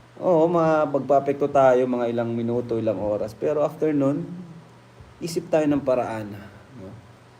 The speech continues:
Isip tayo ng, ah, way kung anong dapat nating gawin. Hindi yung, ah, may problema tayo,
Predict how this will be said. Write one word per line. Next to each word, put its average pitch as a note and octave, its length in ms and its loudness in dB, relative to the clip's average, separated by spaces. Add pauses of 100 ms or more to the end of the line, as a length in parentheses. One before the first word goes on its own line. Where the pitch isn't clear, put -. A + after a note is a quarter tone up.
(480)
Isip B2 320 -10
tayo C#3 240 6
ng, C3 240 0
ah, B2 320 0
way B2 320 -2 (1200)
kung G#2+ 160 -6
anong A#2 160 -4
dapat A#2 320 -2
nating A2+ 400 -4
gawin. F#2+ 320 -4
Hindi C#3 240 0
yung, B2+ 240 -2
ah, A2 320 -6 (1400)
may - 80 -8
problema A#2+ 560 2
tayo, C#3 640 4